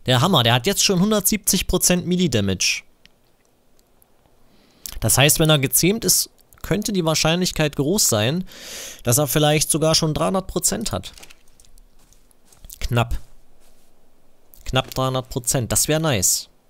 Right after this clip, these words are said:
Das wär richtig gut. Taming. Ein Galimimus, aber die machen ja nichts. Ich überleg grad,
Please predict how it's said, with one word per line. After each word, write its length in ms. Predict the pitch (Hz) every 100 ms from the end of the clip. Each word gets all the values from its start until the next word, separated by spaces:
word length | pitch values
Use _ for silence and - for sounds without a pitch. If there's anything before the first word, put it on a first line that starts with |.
| _ _ - _ _ _ - -
Das 160 | - -
wär 100 | 95
richtig 320 | 104 - -
gut. 280 | 156 117 - - _ _ - _ _ _ _ _ _ _ _ - - -
Taming. 600 | 135 180 180 190 160 110 - - - _ _ - - - _ - _ _ - - _ _ - - 151
Ein 100 | 175
Galimimus, 720 | 190 208 208 202 175 - -
aber 100 | 117
die 80 | 123
machen 180 | 120 110
ja 80 |
nichts. 460 | 107 127 - - - _ _ _ _ _ - _ _ _ _ _ - _ _ _ _ - _ -
Ich 80 |
überleg 320 | 104 107 127 143
grad, 540 | 110 113 151 -